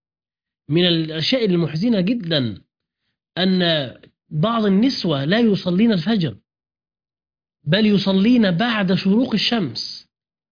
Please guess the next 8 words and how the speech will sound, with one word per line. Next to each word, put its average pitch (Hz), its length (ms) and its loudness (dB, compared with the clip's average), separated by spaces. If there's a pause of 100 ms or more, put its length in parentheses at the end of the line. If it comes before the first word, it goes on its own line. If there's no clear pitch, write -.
(320)
وهذا 170 340 2
في 143 120 -4
الحقيقة 156 800 -2 (460)
أمر 180 260 2
منكر 160 760 0 (1080)
إذا 147 440 -2
كانت 170 420 -2
المرأة 156 360 -2